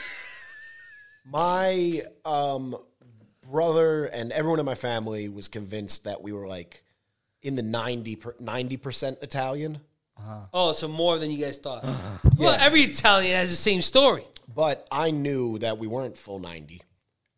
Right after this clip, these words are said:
Speaker 2: uh, because of the secret. So I was, uh, so
Speaker 1: <laughs>
Speaker 2: the number was really, like, seventy-six.
Speaker 3: Oh, mamma
Speaker 2: They're like,
Speaker 3: mia.
Speaker 2: "We thought we were ninety. Why are we seventy-six? Blah, blah, blah."
Speaker 3: Mamma mia.
Speaker 2: And then my dad's like, "Well,
Speaker 3: Spin the pizza.
Speaker 2: you know how our last name's Peters?"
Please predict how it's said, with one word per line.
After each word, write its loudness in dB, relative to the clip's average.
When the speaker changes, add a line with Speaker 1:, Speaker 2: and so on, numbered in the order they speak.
Speaker 2:
uh, -6
because -10
of -12
the -6
secret. -4
So -8
I 0
was, -6
uh, -14
so -2
Speaker 1:
<laughs> -20
Speaker 2:
the 2
number 0
was -6
really, -8
like, -8
seventy-six. -4
Speaker 3:
Oh, -14
mamma -10
Speaker 2:
They're 0
like, 0
Speaker 3:
mia. -6
Speaker 2:
"We 2
thought 0
we 0
were -2
ninety. -4
Why -2
are -4
we -6
seventy-six? -6
Blah, -6
blah, -6
blah." -8
Speaker 3:
Mamma -4
mia. -12
Speaker 2:
And -6
then -2
my -2
dad's -2
like, -6
"Well, 2
Speaker 3:
Spin -8
the -8
pizza. -14
Speaker 2:
you 2
know 6
how 6
our 2
last 0
name's -6
Peters?" -6